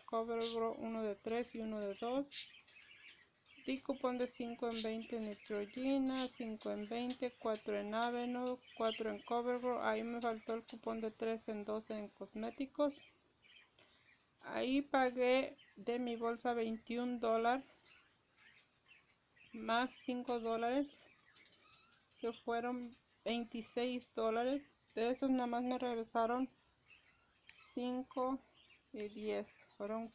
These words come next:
quince. Me quedó la compra por once dólares,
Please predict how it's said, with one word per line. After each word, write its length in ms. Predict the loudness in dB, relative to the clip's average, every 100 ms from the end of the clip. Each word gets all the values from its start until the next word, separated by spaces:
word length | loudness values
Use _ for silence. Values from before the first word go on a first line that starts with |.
| -4
quince. 500 | 0 0 0 -6 -10
Me 260 | -8 -10
quedó 260 | -4 -2 2
la 120 | 0
compra 480 | 0 -2 -2 -2 -2 -6 -20 -20 -20 -20 _
por 220 | 0 0 2
once 460 | 2 2 2 0
dólares, 760 | 2 2 4 6 6 4 0